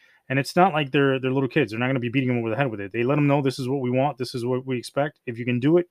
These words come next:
good. If not, you gotta move on, bro. You know what? Hit the eject button and get out. Hit that portal." Um, you might see, speaking of which, you might see a lot of guys hitting that portal button pretty soon at the end of the spring,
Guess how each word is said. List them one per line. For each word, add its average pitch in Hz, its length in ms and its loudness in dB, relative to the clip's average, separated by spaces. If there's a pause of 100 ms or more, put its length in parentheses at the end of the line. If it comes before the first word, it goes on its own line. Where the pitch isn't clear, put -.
good. 139 240 2
If 113 140 -6
not, 139 280 4 (460)
you 139 60 0
gotta 131 120 6
move 139 180 4
on, 147 180 8
bro. 127 260 4 (380)
You 120 80 -10
know 117 80 -4
what? 139 220 -2 (100)
Hit 135 120 -8
the 139 100 -2
eject 131 320 -2
button 120 240 -2
and 117 80 -8
get 120 100 -4
out. 127 220 -2 (320)
Hit 135 180 -10
that 135 180 -2
portal." 143 380 0 (500)
Um, 113 400 -4
you 120 120 -4
might 139 180 -4
see, 139 300 -8
speaking 151 320 -2
of 120 40 -4
which, 117 160 -4
you 143 60 -4
might 135 180 0
see 151 100 -6
a 131 60 0
lot 127 120 0
of 117 60 -4
guys 123 220 -2
hitting 127 200 -4
that 120 160 -6
portal 131 240 -4
button 127 260 -2
pretty 117 220 -8
soon 135 340 -2
at 120 80 -8
the 120 60 -10
end 123 100 -6
of 120 60 -6
the 110 80 -10
spring, 139 360 -4